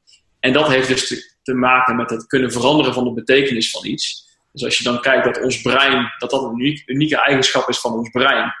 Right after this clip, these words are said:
En ik als coach kan helpen om de betekenis van situaties die mensen hebben, mensen ervaren, te veranderen.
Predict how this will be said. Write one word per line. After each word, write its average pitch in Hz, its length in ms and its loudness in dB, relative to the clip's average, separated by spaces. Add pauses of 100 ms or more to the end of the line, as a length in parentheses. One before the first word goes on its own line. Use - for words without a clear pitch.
(180)
En 123 120 -8
ik 135 140 2
als 123 180 -2
coach 151 300 6
kan 127 180 0
helpen 127 380 2
om 120 360 -2 (180)
de 123 140 -4
betekenis 135 560 2
van 120 120 -4
situaties 127 640 2
die 120 120 -2
mensen 120 380 -2
hebben, 117 320 -2 (300)
mensen - 380 -2
ervaren, 117 580 4
te 120 120 -8
veranderen. 127 640 2